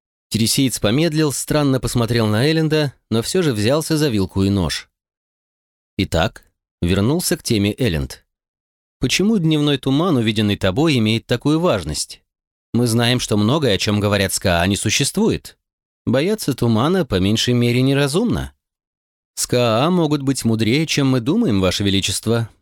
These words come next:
заметил Сейзит, аккуратно поглощая еду. "Похоже,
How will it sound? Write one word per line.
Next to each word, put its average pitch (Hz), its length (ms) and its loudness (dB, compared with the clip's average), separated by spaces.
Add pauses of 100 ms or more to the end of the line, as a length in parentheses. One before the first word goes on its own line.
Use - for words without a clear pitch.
(180)
заметил 98 480 0
Сейзит, 73 480 -4
аккуратно 107 500 -2
поглощая 98 640 0
еду. 82 440 -2 (540)
"Похоже, 110 680 -2